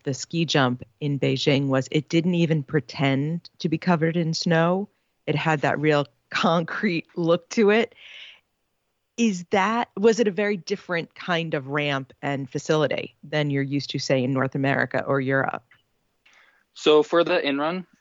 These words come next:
Speaker 2: that's a very standardized track we have now. It's refrigerated grooves, more or less. Before it used to be snow track, and we would cut a track in with a special cutter and then spray it down with a lot of water to make it ice. But now it's like a ice skating rink, but they're only five inches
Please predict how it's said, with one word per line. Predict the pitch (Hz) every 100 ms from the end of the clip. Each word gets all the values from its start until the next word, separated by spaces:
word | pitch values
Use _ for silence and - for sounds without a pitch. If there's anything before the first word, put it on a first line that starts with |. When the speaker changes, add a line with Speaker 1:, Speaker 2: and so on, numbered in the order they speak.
| _
Speaker 2:
that's | 131 -
a | 147
very | 127 120 120 110
standardized | - - 104 101 113 107 117 - - _ _ _
track | - 101 104 -
we | 135
have | 117 117 127
now. | 123 131 - _ _ -
It's | 113 -
refrigerated | 110 117 - 123 117 120 113 117 110 110 -
grooves, | - 104 117 123 -
more | 123 127
or | 123
less. | 127 139 - -
Before | - - 147
it | 135
used | -
to | 123
be | 117
snow | 120 123
track, | - 117 -
and | 117
we | 113
would | 113 -
cut | - 110 117
a |
track | 113 127 107 -
in | 110 101 107
with | 123 110
a |
special | - 113 110
cutter | 104 113 113 117
and | 113
then | 107 95
spray | - - 117
it | 107
down | 110
with | 101
a | 104
lot | 95
of | 92
water | 95 107
to | 110
make | 101 98
it | -
ice. | 101 120 - - - _
But | 110
now | 117 127
it's | 135 -
like | 113 107
a | 101
ice | 90 95 107
skating | - 120 120
rink, | 120 123 -
but | 107 98
they're | 107 98
only | 90 110 113 107 101 -
five | 123 110 113
inches | 117 113 107